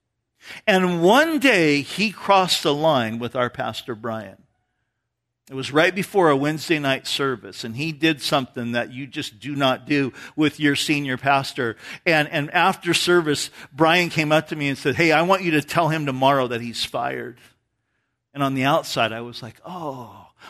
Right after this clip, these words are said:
On the inside, I was like, "Praise the Lord," <laughs> you know. On the inside, I'm doing, like, praise emojis, you know. I'm just like, "Yes, finally." But the next day, I get a call from Pastor Brian, and he says, "Hey, I've been thinking, and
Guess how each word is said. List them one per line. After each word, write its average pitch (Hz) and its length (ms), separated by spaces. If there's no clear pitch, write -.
On 156 140
the 170 100
inside, 165 380
I 143 80
was 147 120
like, 135 200
"Praise - 460
the 151 100
Lord," 147 640
<laughs> - 80
you 185 220
know. 156 480
On 196 140
the 214 80
inside, 233 320
I'm 214 140
doing, 214 180
like, 185 200
praise 208 360
emojis, 170 640
you 160 80
know. 160 100
I'm 170 160
just 190 220
like, 165 260
"Yes, 226 1120
finally." 254 880
But 147 80
the 156 100
next 175 280
day, 170 180
I 139 100
get 135 140
a 131 40
call 143 280
from 127 180
Pastor 120 380
Brian, 117 340
and 110 100
he 123 80
says, 127 300
"Hey, 165 180
I've 160 120
been 156 140
thinking, 135 440
and 104 220